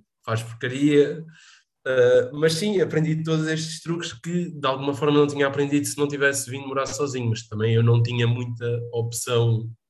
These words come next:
senão vir morar para longe, porque não há propriamente uma universidade na minha terra.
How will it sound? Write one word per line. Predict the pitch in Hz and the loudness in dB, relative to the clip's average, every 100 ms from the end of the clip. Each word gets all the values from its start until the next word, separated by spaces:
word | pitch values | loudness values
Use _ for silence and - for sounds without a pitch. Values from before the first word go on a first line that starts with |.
| - | -12
senão | - 123 113 110 104 - - | -6 0 2 2 -2 -10 -14
vir | 107 113 | -4 -2
morar | 113 113 | 0 -2
para | 131 | -2
longe, | 120 131 123 | -4 -4 -6
porque | 117 110 - | -10 -16 -8
não | 110 | -6
há | 107 | -6
propriamente | 110 117 120 117 117 113 | -6 -8 -4 0 2 0
uma | 110 | -2
universidade | 110 110 - - 110 107 | -4 -4 -8 -10 -8 -8
na | 107 | -8
minha | 110 110 | -8 -8
terra. | 113 113 113 | -4 -2 -4